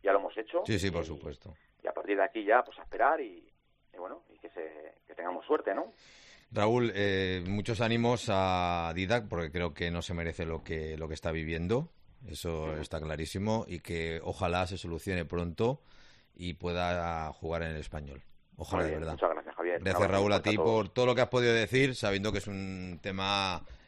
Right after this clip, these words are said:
Speaker 2: eh,
Speaker 1: Bueno,
Speaker 2: complicado
Speaker 1: la
Speaker 2: y que va a
Speaker 1: semana
Speaker 2: ir
Speaker 1: que viene creo que
Speaker 2: a,
Speaker 1: vamos a hacer un
Speaker 2: a
Speaker 1: comunicado
Speaker 2: tribunal
Speaker 1: un poquito
Speaker 2: todo,
Speaker 1: más.
Speaker 2: a tribunales todo
Speaker 1: La
Speaker 2: esto.
Speaker 1: semana que viene vamos a hacer un comunicado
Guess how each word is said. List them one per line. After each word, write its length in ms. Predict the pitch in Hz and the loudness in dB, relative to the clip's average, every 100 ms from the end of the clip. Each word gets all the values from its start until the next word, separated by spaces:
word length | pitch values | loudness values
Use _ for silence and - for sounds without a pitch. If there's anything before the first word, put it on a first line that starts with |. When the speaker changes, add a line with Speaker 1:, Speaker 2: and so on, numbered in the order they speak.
| - | -8
Speaker 2:
eh, 140 | 90 92 | -6 2
Speaker 1:
Bueno, 280 | 98 120 113 | 6 8 10
Speaker 2:
complicado 140 | 113 | 8
Speaker 1:
la 40 | 123 | 6
Speaker 2:
y 40 | |
que 120 | 113 | 4
va 80 | 113 | 4
a 40 | 107 | 6
Speaker 1:
semana 0 | |
Speaker 2:
ir 80 | |
Speaker 1:
que 60 | 104 | 6
viene 180 | 101 98 | 6 6
creo 20 | |
que 80 | 95 | 4
Speaker 2:
a, 60 | |
Speaker 1:
vamos 260 | 90 87 82 | 4 2 -2
a 40 | |
hacer 140 | 104 107 | -6 -4
un 40 | |
Speaker 2:
a 40 | 104 | -2
Speaker 1:
comunicado 100 | 98 | -2
Speaker 2:
tribunal 320 | 104 98 104 | 0 2 4
Speaker 1:
un 60 | 101 | 2
poquito 160 | 101 | 2
Speaker 2:
todo, 80 | 95 | 0
Speaker 1:
más. 100 | 92 | 0
Speaker 2:
a 40 | 92 | -2
tribunales 460 | 92 90 90 85 | -4 -2 -2 -2
todo 180 | 92 90 | -2 0
Speaker 1:
La 60 | 117 | 0
Speaker 2:
esto. 100 | - | 0
Speaker 1:
semana 220 | 101 123 | 0 2
que 80 | 123 | 2
viene 180 | 123 120 | 0 0
vamos 220 | 117 107 | -2 -4
a 20 | 110 | -8
hacer 140 | 110 | -8
un 80 | 110 | -6
comunicado 720 | 104 101 95 117 104 104 107 | -6 -6 0 2 2 -2 -8